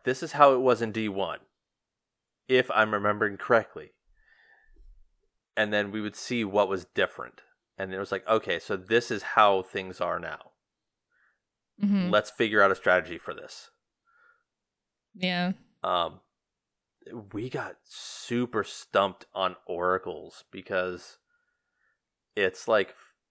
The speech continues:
Speaker 1: four or five rounds, and it's just that last round of oracles, you have to remember the order for seven of them. And it's,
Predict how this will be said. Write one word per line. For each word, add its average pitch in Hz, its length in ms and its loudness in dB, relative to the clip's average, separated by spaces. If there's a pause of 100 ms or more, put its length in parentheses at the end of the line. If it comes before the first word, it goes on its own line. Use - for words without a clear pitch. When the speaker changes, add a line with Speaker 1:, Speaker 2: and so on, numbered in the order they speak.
(300)
Speaker 1:
four 113 320 0
or 104 160 0
five 95 480 2
rounds, 85 680 0
and 95 120 0
it's 92 240 -8
just - 500 -6 (1600)
that 98 180 4
last 98 360 0
round 98 200 0
of 90 100 -10
oracles, 90 760 -4
you 98 180 -14 (200)
have 104 160 -6
to 98 120 -8
remember 92 540 -4 (1300)
the 104 240 -8
order 95 320 2
for 87 200 -10
seven 92 520 0
of 80 100 -12
them. 69 180 -18 (1400)
And 92 200 0
it's, 87 320 -8